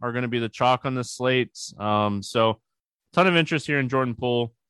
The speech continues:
Don't mind maybe taking some tournament shots on Wiggins on teams that you're not playing Poole just to make 'em different. Or Curry,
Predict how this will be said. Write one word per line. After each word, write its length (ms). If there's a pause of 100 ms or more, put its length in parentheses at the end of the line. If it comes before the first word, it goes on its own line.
(340)
Don't 160
mind 220
maybe 180
taking 280
some 140
tournament 400
shots 320
on 160
Wiggins 520
on 180
teams 380
that 140
you're 100
not 200
playing 320
Poole 280
just 220
to 40
make 180
'em 60
different. 500 (1400)
Or 180
Curry, 560